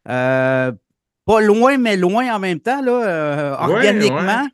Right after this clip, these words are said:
Speaker 1: organiquement <laughs> aussi. Parle-moi un
Speaker 2: Ouais.
Speaker 1: peu de ton, ton background d'entrepreneur, parce que qu'est-ce qui t'a amené à être où, là où tu es aujourd'hui ?
Speaker 2: En fait, avant, avant les boucheries, euh, j'étais, euh, j'étais paysagiste au Lac-Beauport.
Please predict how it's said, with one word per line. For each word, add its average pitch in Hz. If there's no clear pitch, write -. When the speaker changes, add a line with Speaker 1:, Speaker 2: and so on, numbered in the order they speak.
Speaker 1:
organiquement 185
<laughs> -
aussi. 220
Parle-moi 196
un -
Speaker 2:
Ouais. 226
Speaker 1:
peu 277
de -
ton, 175
ton 170
background 175
d'entrepreneur, 151
parce -
que 156
qu'est-ce 254
qui -
t'a 208
amené 196
à 165
être -
où, 196
là 170
où 202
tu -
es 190
aujourd'hui ? 156
Speaker 2:
En 120
fait, 185
avant, 131
avant 143
les 156
boucheries, 151
euh, 131
j'étais, 151
euh, 117
j'étais 123
paysagiste 135
au 147
Lac-Beauport. 123